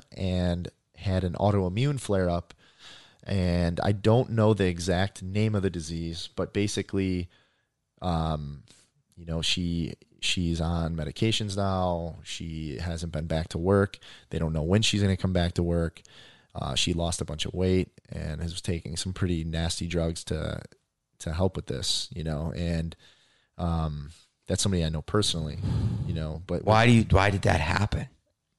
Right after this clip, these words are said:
Speaker 1: who knows? Well, I mean,
Speaker 2: What is
Speaker 1: wh-
Speaker 2: your theory?
Speaker 1: Well, she had something underlying, right? Like, she had this autoimmune disorder
Speaker 2: And she didn't know
Speaker 1: that
Speaker 2: about.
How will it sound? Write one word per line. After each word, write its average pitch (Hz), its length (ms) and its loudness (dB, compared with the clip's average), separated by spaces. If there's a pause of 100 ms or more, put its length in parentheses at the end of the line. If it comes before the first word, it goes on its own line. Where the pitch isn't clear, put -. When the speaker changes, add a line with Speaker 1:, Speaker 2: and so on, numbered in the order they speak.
(160)
Speaker 1:
who 110 140 0
knows? 98 320 6
Well, 98 360 6
I 69 60 4
mean, 104 380 4
Speaker 2:
What 101 240 6
is 95 80 6
Speaker 1:
wh- - 20 4
Speaker 2:
your 95 140 6
theory? 92 560 2 (520)
Speaker 1:
Well, 101 360 6
she 98 220 2
had 92 280 2
something 90 420 -2
underlying, 87 680 0 (240)
right? 87 260 -2
Like, 90 140 -4
she 92 140 0
had 95 240 4
this 98 260 2
autoimmune 95 520 4
disorder 85 520 0 (220)
Speaker 2:
And - 100 -2
she 113 140 6
didn't 104 180 8
know 90 100 8
Speaker 1:
that 82 60 6
Speaker 2:
about. 71 340 2